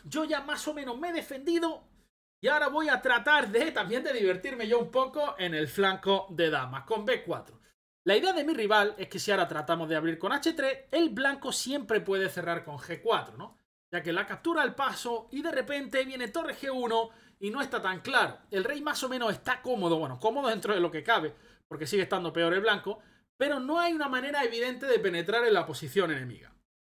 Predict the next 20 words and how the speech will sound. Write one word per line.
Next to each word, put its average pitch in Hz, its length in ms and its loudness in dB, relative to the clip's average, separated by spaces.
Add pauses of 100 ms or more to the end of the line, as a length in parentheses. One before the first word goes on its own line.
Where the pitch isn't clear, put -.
(920)
Es 254 100 -8
por 339 140 0
eso 294 240 -2
que 208 120 -2
decido 196 280 -2
jugar 220 380 0
torre 214 220 2
F 160 200 -6
siete, 139 560 -6
una 196 160 -2
jugada 185 340 2
multiuso, 254 800 -2
una 202 160 0
jugada 196 380 2
que 175 120 0
cubre 202 320 2
la 165 120 4
casilla 170 420 -2
E 175 60 -2
siete, 254 420 -2